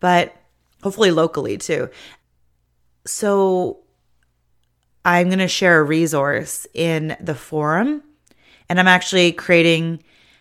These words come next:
uh, as I record this, it hasn't been created yet, but it will be there when this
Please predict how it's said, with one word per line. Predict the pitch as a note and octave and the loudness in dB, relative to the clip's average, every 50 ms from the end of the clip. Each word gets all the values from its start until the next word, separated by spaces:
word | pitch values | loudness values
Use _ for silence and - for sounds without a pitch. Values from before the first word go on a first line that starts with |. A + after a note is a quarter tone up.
| _ _ _ | _ _ _
uh, | - E3+ E3 | 0 2 4
as | - F3+ F#3+ | 4 4 4
I | G3+ G#3 | 6 4
record | G3+ G3 G3 - - E3+ E3+ F3 | 4 2 2 0 0 0 2 2
this, | F#3+ G3 - | 0 0 -2
it | F3+ - | -4 -4
hasn't | C#3+ - F3 E3 D#3+ F3+ F3 | -4 -2 -2 -2 -2 0 -2
been | F3 E3+ | -2 -4
created | D#3+ - - D#3+ D3+ D3+ D3 D3+ C#3+ | -4 -6 -2 0 0 0 0 -2 -2
yet, | C3+ A#2+ G2+ - - | -2 -4 -4 -4 -4
but | - E3 - - | -6 -4 -2 -2
it | E3 | 0
will | D3+ D#3+ D#3+ | 0 0 0
be | D3+ E3+ E3+ D#3 | 0 0 -2 0
there | D3+ C#3+ C#3+ C#3+ D#3+ F#3+ A3 A#3 - _ _ _ | 2 2 2 4 2 2 -2 -6 -10 _ _ _
when | - D#3 | -10 -8
this | D#3+ D#3+ D#3 D#3 - - | -6 -6 -8 -8 -12 -14